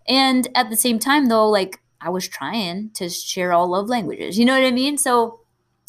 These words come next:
um, I think sometimes we really need to step back and say, "All right,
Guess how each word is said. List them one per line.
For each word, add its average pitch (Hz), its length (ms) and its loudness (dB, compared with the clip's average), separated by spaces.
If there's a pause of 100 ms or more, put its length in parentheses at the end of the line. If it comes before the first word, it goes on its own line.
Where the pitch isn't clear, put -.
(160)
um, 220 380 2 (260)
I 254 60 -2
think 294 220 -2
sometimes 254 500 -2
we 233 60 -2
really 226 200 0
need 220 140 -2
to 226 80 -4
step 208 240 0
back 208 260 2
and 208 100 -8
say, 196 220 -4
"All 285 160 -4
right, 170 340 -2